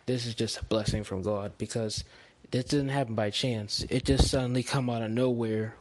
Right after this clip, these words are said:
where this guy is just saying, "We would like to hire you," and so on. And I'm just shocked, and I'm happy about it.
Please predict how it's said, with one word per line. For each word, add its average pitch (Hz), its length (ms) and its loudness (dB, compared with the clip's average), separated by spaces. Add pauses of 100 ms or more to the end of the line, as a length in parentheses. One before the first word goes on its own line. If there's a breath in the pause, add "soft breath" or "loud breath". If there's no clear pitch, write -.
where 113 500 2 (580 loud breath)
this 127 200 6
guy 123 300 2
is 110 140 -4
just 117 180 0
saying, 113 320 -2
"We 120 120 0
would 117 180 0
like 110 180 0
to 110 60 -2
hire 123 320 0
you," 113 220 -2
and 101 160 -4
so 123 360 0
on. 113 140 -2
And 104 140 -2
I'm 123 140 0
just 127 180 -2
shocked, - 640 -2 (1000 loud breath)
and 113 340 -2
I'm 113 200 -2
happy 110 520 0
about 104 380 -2
it. - 160 -10